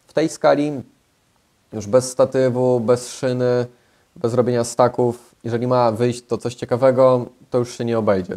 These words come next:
Więc przy takich obiektywach musicie być na to gotowi. Tu jeszcze zdjęcie goździka pod kątem. Też widać, jak ta głębia ostrości jest bardzo mała. No a tutaj jest, e, fragment skrzydła pszczoły.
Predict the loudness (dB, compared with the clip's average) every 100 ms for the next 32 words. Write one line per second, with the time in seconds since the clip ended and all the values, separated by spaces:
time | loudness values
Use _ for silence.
0 | -12 -12 -12 -8 -2 -2 -2 -2 0 0
1 | 0 0 -4 -10 -6 -4 -4 -8 -8 -6
2 | -4 -4 -4 -4 -4 -8 -12 _ _ _
3 | _ _ _ -2 -2 -2 -4 -2 -4 -2
4 | 0 0 -4 -16 -20 _ -10 -8 -6 -6
5 | -2 2 2 0 -6 -6 -6 -2 -4 -2
6 | -4 -4 -8 -12 _ _ _ _ _ _
7 | -4 -4 -4 -4 -4 -6 -4 -4 -2 -4
8 | -4 -8 -8 -6 -4 -4 -2 0 -2 -4
9 | -10 _ _ _ _ _ _ _ -6 -6
10 | -4 -2 -2 -4 -14 -10 -10 -2 0 0
11 | 0 -4 -6 -12 _ _ -20 -20 -10 -2
12 | 0 -2 -4 -2 0 -2 -4